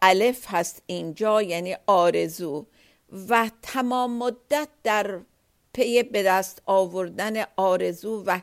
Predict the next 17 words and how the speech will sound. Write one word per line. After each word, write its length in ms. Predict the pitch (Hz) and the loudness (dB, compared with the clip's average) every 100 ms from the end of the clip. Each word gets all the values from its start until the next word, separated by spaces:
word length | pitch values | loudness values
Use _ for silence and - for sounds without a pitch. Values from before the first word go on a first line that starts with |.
| 175 | -2
حرص 360 | 190 175 - | -4 -4 -6
زدن 460 | 175 170 208 214 196 | -4 -2 -2 -6 -4
برای 460 | 180 175 185 190 190 _ _ _ - | -2 0 0 -2 -4 _ _ _ -14
چیزای 480 | - 175 185 196 185 | -8 0 2 2 -2
بیشتر 640 | 160 175 170 - 190 175 | -6 -8 -8 -2 0 0
هستن. 640 | 165 - - - 117 67 - _ _ _ _ _ _ _ _ _ _ - _ _ _ | -2 -6 -6 -6 -8 -8 -16 _ _ _ _ _ _ _ _ _ _ -20 _ _ _
و 120 | - - | -2 2
در 260 | 196 190 | 4 4
واقع 340 | 180 190 208 233 | 4 2 2 -4
میگه 320 | 208 196 220 | -4 -2 -2
که 340 | 247 226 220 - _ _ - | -2 -2 -4 -8 _ _ -18
همه 600 | - 240 226 277 349 - | -6 -4 0 0 0 -4
این 300 | 214 196 196 - _ _ - | -6 -6 -12 -16 _ _ -12
چیزها 500 | 220 185 202 226 233 | -8 -8 -2 2 4
براشون 600 | 233 202 185 202 - 220 | 2 0 0 0 -2 -10
همون 420 | 202 240 233 226 226 | -8 -6 -4 -6 -8
هندوستانه، 1000 | 170 160 170 165 - - 190 165 131 | -10 -6 -4 -6 -6 -2 0 -2 -6